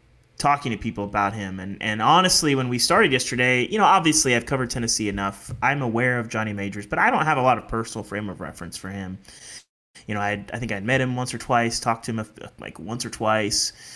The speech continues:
But, you know, I never watched him play. I'm not familiar with his teams. I kinda knew a little bit about it, but, but not very much. Um, and so spending yesterday learning about him, I, I got a real sense of why he is so beloved, uh, in Tennessee.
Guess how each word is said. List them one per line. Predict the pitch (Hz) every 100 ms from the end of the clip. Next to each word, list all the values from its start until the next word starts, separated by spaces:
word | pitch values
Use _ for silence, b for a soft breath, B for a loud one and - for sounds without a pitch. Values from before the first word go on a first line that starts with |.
| B B B -
But, | 185 175 233
you | 220
know, | 165
I | 165
never | 160 165
watched | 151 151 143
him |
play. | 127 151 156 151 151 147 147
I'm | - 131
not | 127
familiar | 139 131
with | 127
his | 117 -
teams. | 120 117 117 113 - -
I |
kinda | - 123 123
knew | 117 113
a |
little | 117 123
bit | 120
about | 120 120
it, |
but, | 110 - 185
but | 190
not | 196 131
very | 123 113
much. | 101 95 - - B B B B -
Um, | 107 107 107 101 -
and | 117 120
so | - 131 127 117 - - -
spending | - 214 208
yesterday | 180 - 156 131
learning | 120 135 135
about | 123 117 113 117
him, | 120 107 104
I, | - -
I | 185
got | 214 160
a |
real | 135 127
sense | - 127 123 110
of | 101
why | 104 107 117 113
he | 117 110
is | 98
so | - 113 107 101 - -
beloved, | 101 98 110 104 95 - - B B B -
uh, | 98 98 80
in | 107 110
Tennessee. | - 113 - - 110 98 92